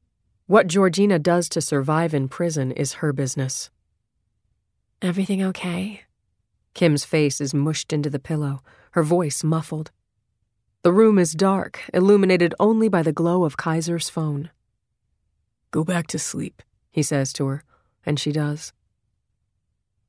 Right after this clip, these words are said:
On the one hand, he likes that Kim's here, because it's nice lying beside someone who understands him,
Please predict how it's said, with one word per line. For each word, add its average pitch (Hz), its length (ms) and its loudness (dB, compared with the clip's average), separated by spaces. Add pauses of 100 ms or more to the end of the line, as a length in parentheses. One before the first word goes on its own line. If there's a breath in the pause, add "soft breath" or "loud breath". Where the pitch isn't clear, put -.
(320)
On 214 120 6
the 226 80 8
one 269 220 4
hand, 143 280 0
he 170 140 0
likes 196 300 2
that 143 140 -4
Kim's 170 300 -2
here, 180 380 -4 (400 soft breath)
because 196 200 4
it's 208 180 0
nice 190 420 2
lying 160 340 2
beside 160 400 0
someone 160 360 0
who 156 120 2
understands 160 680 -2
him, 156 200 -4